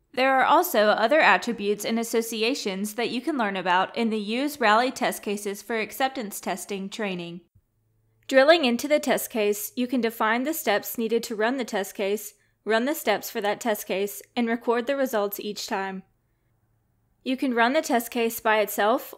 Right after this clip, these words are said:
or as part of a collection that includes other test cases. When you organize test cases for use in various situations,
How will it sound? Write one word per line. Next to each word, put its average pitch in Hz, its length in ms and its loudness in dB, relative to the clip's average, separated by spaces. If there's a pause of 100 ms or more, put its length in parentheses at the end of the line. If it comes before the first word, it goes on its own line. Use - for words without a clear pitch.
or 302 160 4
as 320 160 4
part 226 280 2
of 233 120 -4
a 240 40 -4
collection 226 600 -4
that 220 160 0
includes 233 420 -4
other 226 220 -2
test 220 280 -6
cases. 196 580 -8 (680)
When 262 220 -2
you 269 100 -4
organize 320 580 -2
test 226 280 -4
cases 208 400 -6
for 233 160 -8
use 202 420 -4
in 220 240 -8
various 233 460 -4
situations, 208 840 -8